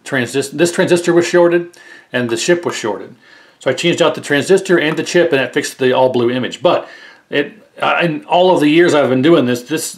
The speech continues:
chip, this is the first time ever the chip was actually bad. Usually it's gonna be one of these transistors here, uh, open resistor, a shorted main transistor, one of these transistors is shorted. Uh, I think that's about it. This resistor here, I think, gave me an all,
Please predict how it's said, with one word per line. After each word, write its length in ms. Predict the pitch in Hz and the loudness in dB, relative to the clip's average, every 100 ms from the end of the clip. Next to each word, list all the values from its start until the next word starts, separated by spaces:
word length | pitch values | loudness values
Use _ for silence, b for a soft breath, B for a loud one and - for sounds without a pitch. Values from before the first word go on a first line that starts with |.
| 135 | -6
chip, 240 | - - - - | -2 -2 -4 -4
this 200 | 165 165 | -4 -4
is 60 | 135 | -2
the 100 | 143 | -2
first 360 | - 185 - | 0 0 0
time 180 | 175 151 | -2 -2
ever 280 | 165 170 127 | 0 0 0
the 80 | 117 | -2
chip 240 | - 185 | -2 -2
was 120 | 135 127 | 0 -4
actually 300 | 120 117 104 | -4 -6 -6
bad. 480 | 113 143 110 87 B B B B | -2 0 0 -2 B B B B
Usually 340 | 151 175 156 139 | -2 0 2 2
it's 120 | 127 | 2
gonna 180 | 147 127 | -2 0
be 120 | 123 | 0
one 180 | 131 120 | 0 0
of 80 | 107 | -2
these 180 | 135 | -4
transistors 640 | - 131 113 120 - 104 - | -4 -4 -2 -4 -4 -10 -2
here, 400 | 147 143 143 B B B - | 2 2 0 B B B -2
uh, 80 | 117 | 0
open 400 | 127 131 117 131 | 0 0 -4 -4
resistor, 640 | 123 107 156 - 147 135 | -6 -2 -2 0 2 2
a 40 | |
shorted 500 | - 143 123 117 113 | 0 0 0 0 -4
main 280 | 135 135 151 | -6 -4 -4
transistor, 640 | - 143 127 139 135 139 | -2 -2 0 -2 0 0
one 160 | 117 104 | -2 -4
of 100 | 90 | -4
these 180 | 147 - | -4 -4
transistors 680 | 160 143 123 135 139 127 123 | -4 -4 -2 -4 -2 -2 -2
is 240 | 117 - - | -8 -12 -16
shorted. 520 | - 127 120 117 117 B B B B B B - | -6 -2 -2 -2 -6 B B B B B B -14
Uh, 160 | 107 | -12
I 80 | 110 | -12
think 260 | - 160 - | -8 -10 -4
that's 240 | 135 - | -4 -4
about 240 | 113 117 117 | -4 -2 -2
it. 140 | 104 | -4
This 160 | 143 - | -6 -4
resistor 500 | 110 127 139 123 117 | -2 -2 -2 -6 -6
here, 240 | 131 139 | 0 0
I 60 | 135 | 0
think, 260 | 147 135 | -2 -4
gave 180 | 135 139 | -4 -2
me 120 | 131 | -2
an 80 | 131 | 0
all, 340 | 131 131 127 | 0 0 -4